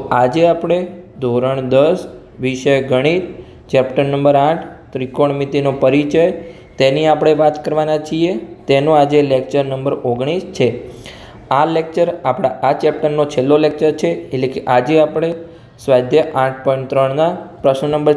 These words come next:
ચારના છેલ્લા બે દાખલા, એટલે કે દાખલા નંબર નવ અને દાખલા નંબર દસ સોલ્વ કરીશું, એટલે આપણો ચેપ્ટર પૂર્ણ થઈ જશે. તો તમે અંત સુધી જોડાયેલા રહો.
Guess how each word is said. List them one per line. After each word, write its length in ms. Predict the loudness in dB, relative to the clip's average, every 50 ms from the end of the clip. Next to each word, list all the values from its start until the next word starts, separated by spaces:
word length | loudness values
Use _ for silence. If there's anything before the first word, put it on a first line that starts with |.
| 4
ચારના 300 | 2 2 2 0 -2 -4 -4 -2
છેલ્લા 260 | -2 0 4 4 4 4 4
બે 60 | 4 4
દાખલા, 200 | 2 2 0 -2 -2 -2
એટલે 140 | -4 -6 -6 -6
કે 40 | -8 -8 -10 -14 -10 -2 -2
દાખલા 240 | 0 0 0 -4 -6
નંબર 240 | -6 -2 -2 -2 0 2
નવ 120 | 2 2 2 2 0 -4 -10 -14 -16 -20 -18 -6
અને 100 | -2 0 2 2
દાખલા 200 | 2 2 0 -2
નંબર 240 | 0 -2 -2 0 2 2
દસ 180 | 2 2 2 2
સોલ્વ 220 | 2 2 2 2 2 2
કરીશું, 340 | 2 2 2 -2 -6 -6 -6 -4
એટલે 140 | 0 2 2
આપણો 180 | 2 2 2 2 2
ચેપ્ટર 260 | 0 2 2 0 -2 0 -2
પૂર્ણ 280 | -2 -2 0 -2 -2 -4 -2
થઈ 160 | 0 2 2 2 0 -4 -2 2
જશે. 280 | 2 2 2 2 -2 -6 -10 -10 -14 -20 -20 -20 -20 -14 -8
તો 60 | -4
તમે 200 | -2 -2 -2 -2 -2 -2
અંત 120 | -2 0 0
સુધી 240 | 0 2 2 2 2 2 2 2
જોડાયેલા 380 | 2 4 4 4 4 4 2 0
રહો. 120 | -2 -4